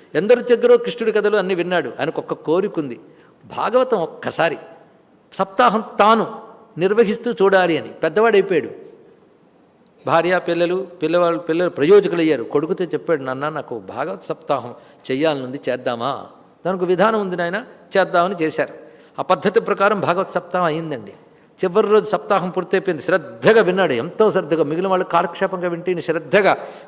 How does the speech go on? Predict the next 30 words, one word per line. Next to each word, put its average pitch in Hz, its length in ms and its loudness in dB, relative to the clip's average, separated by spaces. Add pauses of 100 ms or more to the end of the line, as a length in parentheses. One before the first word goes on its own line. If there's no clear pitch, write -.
కృష్ణుడే 254 460 4
దృష్టిని 226 360 -4
పెట్టుకున్నాడు. 202 520 0 (460)
ఏడు 185 220 8
రోజులు 262 300 6
కృష్ణ 190 300 -2
కథే 233 320 8
వింటూ 202 320 2
ఉంటే, 208 280 4
ఏడు 190 340 8
రోజులు 214 720 6 (500)
అన్ని 226 240 4
గంటలు 262 340 4
విన్నాక 226 400 4
మిగిలిన 190 440 4
విశ్రామ 240 400 2
కాలంలో 233 360 4
ఆయనే 220 180 4
ఉంటాడు. 190 360 -2
మరి - 520 -6
ఏడు 175 120 4
రోజులు 175 440 2 (320)
అన్ని 190 200 -2
గంటలు 190 320 -4
కృష్ణుడితో 190 420 -8
ఉండడం 180 220 -8
చిన్న 170 220 -8
విషయం 185 280 -14
అండి. 185 180 -14
ఇక్కడ - 140 -20